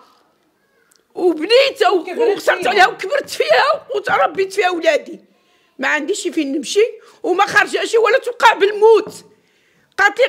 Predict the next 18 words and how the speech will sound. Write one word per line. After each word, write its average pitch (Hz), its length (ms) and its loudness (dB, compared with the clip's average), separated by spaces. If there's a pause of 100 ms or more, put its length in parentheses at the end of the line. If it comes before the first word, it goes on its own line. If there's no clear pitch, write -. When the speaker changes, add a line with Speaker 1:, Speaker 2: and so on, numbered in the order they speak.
Speaker 1:
"غادي 415 220 0
نجيب 370 260 2
لك 494 160 -4
الهمهمه 427 760 2 (640)
هذيك 453 260 -2
اللي 466 100 2
كتتحفر 392 800 -2
على 415 160 0
الطيح، 508 340 -2
يا 403 440 0
لك 415 220 -4
على 381 140 -2
Speaker 2:
الطراكس. 349 220 2
Speaker 1:
ظهرك 254 380 -8 (120)
الطراكس، - 640 -6 (540)
تجيبها 269 380 -6
مرحبا 285 440 -6
بها، 311 320 -10